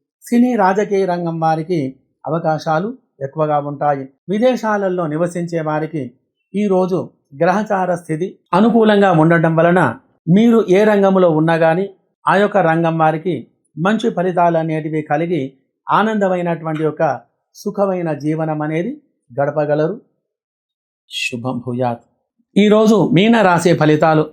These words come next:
ఈరోజు వీరికి గురువు మరియు చంద్రుని యొక్క గ్రహచార స్థితి వలన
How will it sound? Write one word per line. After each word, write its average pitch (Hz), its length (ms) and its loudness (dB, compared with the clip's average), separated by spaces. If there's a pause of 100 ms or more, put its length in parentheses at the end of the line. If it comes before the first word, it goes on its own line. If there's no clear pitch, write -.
ఈరోజు 180 360 4
వీరికి 175 560 2
గురువు 196 280 2
మరియు 175 400 2
చంద్రుని 196 340 0
యొక్క 180 220 0
గ్రహచార 165 580 0
స్థితి 147 280 -8
వలన 190 300 0